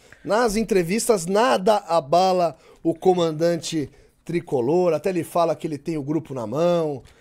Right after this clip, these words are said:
que não sei o quê, que não precisa, porque ele precisa dar também, é, folga pros jogadores, porque como é que joga uma decisão do gaúcho? Aí você falou do hepta. O que que vale o hepta? Sabe o que que vale? É o seguinte.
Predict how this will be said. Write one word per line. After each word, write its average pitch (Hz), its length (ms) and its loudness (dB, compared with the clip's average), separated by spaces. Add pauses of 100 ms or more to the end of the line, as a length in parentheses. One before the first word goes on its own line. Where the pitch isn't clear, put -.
(160)
que 185 120 -6
não 156 80 -6
sei 104 180 -8
o - 40 -14
quê, 170 580 0 (280)
que 185 140 -6
não 175 140 -2
precisa, 170 500 -8
porque 156 180 -10
ele 170 100 -2
precisa - 220 -6
dar 151 200 0
também, 151 560 -2 (320)
é, 131 360 2
folga 175 400 0
pros 147 160 -8
jogadores, 151 560 -2
porque - 220 -8
como 160 180 -4
é 170 60 -2
que 170 140 -8
joga 160 480 0 (240)
uma 151 160 -2
decisão 156 720 -2
do 156 80 -4
gaúcho? 156 340 0
Aí 165 80 -4
você - 100 -2
falou 185 200 0
do 170 200 0
hepta. 135 340 0
O - 20 -8
que - 100 -14
que 175 140 -6
vale 147 240 2
o 143 80 2
hepta? 113 260 -4
Sabe 156 140 -4
o - 20 -10
que 135 80 -10
que - 160 -10
vale? 127 380 0 (520)
É - 80 -6
o - 40 -2
seguinte. 131 520 -8